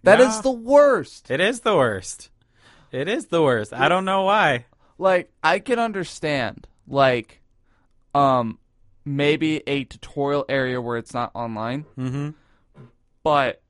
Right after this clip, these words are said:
Speaker 1: an unskippable cutscene at the very beginning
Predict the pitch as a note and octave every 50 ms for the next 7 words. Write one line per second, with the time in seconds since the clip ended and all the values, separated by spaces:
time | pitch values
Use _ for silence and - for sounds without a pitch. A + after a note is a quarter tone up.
0 | _ - C3 C3 - _ _ _ - C#3+ D3+ F3+ A3+ A#3+ B3 A3+ - - - -
1 | - - A3 G#3+ G#3+ G#3+ G3 E3+ F3 - B2+ A#2 A2 G#2+ _ _ _ _ _ _
2 | _ _ _ _ _ _ _ _ _ _ - - A3 G#3+ - - - - - D#3
3 | B2+ F#2+ F2 - - _ _ _ - D3+ E3 E3 - - E3+ D#3 B2+ A2 D#3+ D#3+
4 | F#3 G#3+ A3+ A#3 G#3+ F3+ G#3+ G3 E3+ C3 E3 G3 G3+ F3 C#3+ A2 F#2+ -